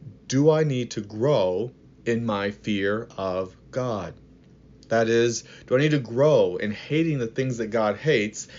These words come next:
and loving the things that God loves? I again would encourage you to find a mature Christian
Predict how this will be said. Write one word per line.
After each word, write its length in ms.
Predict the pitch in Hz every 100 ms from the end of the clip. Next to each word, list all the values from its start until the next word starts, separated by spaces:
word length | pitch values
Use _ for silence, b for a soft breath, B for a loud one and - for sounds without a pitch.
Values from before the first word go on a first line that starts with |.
| -
and 200 | 117 110
loving 280 | 135 147
the 100 | 123
things 320 | 101 101 98 107
that 100 | 113
God 280 | 107 107
loves? 500 | 113 135 110 - - - - _ - - - - - -
I 100 | 101
again 340 | 110 107 120
would 100 | 127
encourage 560 | 127 117 - 165 127 101
you 240 | 90 87 B B B
to 140 | - 113
find 280 | - 117 123
a 40 |
mature 480 | 120 117 - 131 131
Christian 680 | 131 165 156 - 90 95